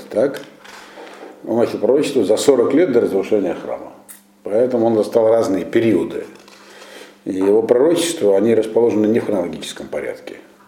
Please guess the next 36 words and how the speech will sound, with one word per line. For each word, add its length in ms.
Поэтому 480
есть 280
там 120
такие, 340
которые 480
вроде 280
говорят, 260
что 160
всё 220
уже 100
совсем 420
конец, 420
а 40
есть, 160
которые 320
пр-, 240
предупреждают. 960
Некоторые 640
пророчества 460
можно 240
датировать, 320
когда 160
он 80
сам 260
пишет, 280
на 80
каком 320
году 240
какого 360
царя. 520
Но 140
основная 420
вот 100
масса, 240
то, 60
что 160